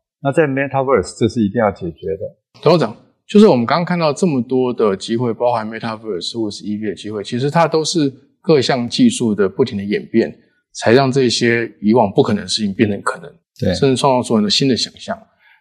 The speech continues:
Speaker 2: 那其中一个领域对于整个电脑运算，大家全球的网络圈、新创圈、科技圈都非常关注的一个题目，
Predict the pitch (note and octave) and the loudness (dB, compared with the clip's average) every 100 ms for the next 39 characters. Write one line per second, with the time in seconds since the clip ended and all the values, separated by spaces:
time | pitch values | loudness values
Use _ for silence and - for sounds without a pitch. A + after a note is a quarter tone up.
0 | - F#3+ D3 D3+ F#3+ D3 A2 G#2 C3+ C3 | 0 2 4 4 4 4 2 0 0 0
1 | G#2+ - D3 A#2+ A2 - G2 G2 - G2+ | -2 0 0 2 0 -4 -8 -8 -8 -6
2 | C#3+ A#2 F2+ B2+ A2+ - A2 F2+ _ - | -2 -4 -4 -6 -6 0 -2 -2 _ -2
3 | C3 C3+ B2 - A#2+ A#2 A2+ A#2 G#2+ G#2 | 0 0 0 0 0 2 2 2 0 0
4 | A#2 B2+ B2 A#2+ A#2+ B2 C#3 A2+ - A2+ | -2 -2 -2 -4 -4 -2 -2 -2 -4 -6
5 | G#2 A#2+ B2 A2 G#2+ A#2 A#2 B2 G#2+ G2+ | -2 0 2 0 -2 -6 -4 -2 0 0
6 | A#2 A#2 A2 G2 F2 - - G2+ G2+ G2 | -2 0 0 0 -6 -12 -12 -8 -8 -8